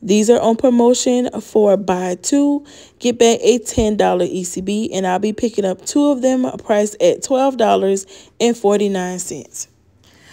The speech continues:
So the two of these will total me up to twenty-four dollars and ninety-eight cents. That qualifies for my five off of twenty-five C R T.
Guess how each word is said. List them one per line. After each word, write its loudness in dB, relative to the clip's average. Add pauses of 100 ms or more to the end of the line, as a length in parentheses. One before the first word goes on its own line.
(200)
So 2
the 2
two -2
of 0
these -2
will -2
total -2
me -2
up -4
to -6
twenty-four 0
dollars 0
and -4
ninety-eight -4
cents. -4
That -2
qualifies -2 (240)
for 0
my -4
five -2
off -4
of -8
twenty-five -4
C -6
R -4
T. -4